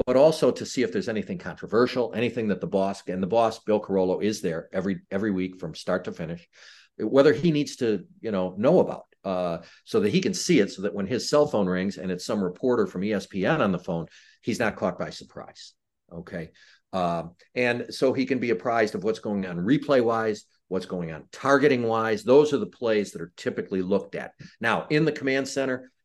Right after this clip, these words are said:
Bill Carollo, he's got an entire staff of technical people who are the people who understand how to make the videos work and back it up and go the sound from this T V to that T V, all the things that are more engineering based and beyond my comprehension. But then he's also got some retired,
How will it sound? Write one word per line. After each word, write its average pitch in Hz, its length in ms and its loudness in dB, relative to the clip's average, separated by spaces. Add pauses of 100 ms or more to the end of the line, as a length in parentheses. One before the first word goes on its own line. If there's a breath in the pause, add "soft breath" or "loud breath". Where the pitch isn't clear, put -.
(160)
Bill 120 140 0
Carollo, 135 580 6 (240 loud breath)
he's 110 160 -6
got 113 160 -2
an 98 120 -2
entire 107 340 0
staff 110 400 -4
of 90 120 -6 (120)
technical 139 400 -4
people - 380 -4
who 107 120 -2
are 95 140 2
the - 80 -4
people 104 360 -4
who 98 180 -4
understand 95 500 -4
how 101 160 -6
to 90 60 -2
make 92 200 -4
the - 80 -12
videos 92 480 0
work 90 320 -2
and 85 220 -6
back 90 240 -6
it 92 80 -4
up 92 260 -6
and 85 240 -6 (540 soft breath)
go 95 140 0
the 90 100 -6
sound 101 420 0
from 95 180 -2
this 95 240 -4 (120)
T 104 160 0
V 95 180 0
to 90 100 -2
that 95 220 -4
T 92 160 -4
V, 87 240 -4 (220 loud breath)
all 135 160 2
the 110 80 2
things 107 340 -2
that 95 120 0
are 90 80 2
more 87 260 -2
engineering 90 540 -2
based 82 320 -6
and 78 120 -10
beyond 85 320 -2
my 90 160 2
comprehension. 78 720 -10 (380 loud breath)
But 110 100 0
then 160 120 6
he's 139 160 4
also 139 280 4
got 113 240 -2
some 104 160 -4
retired, 98 640 0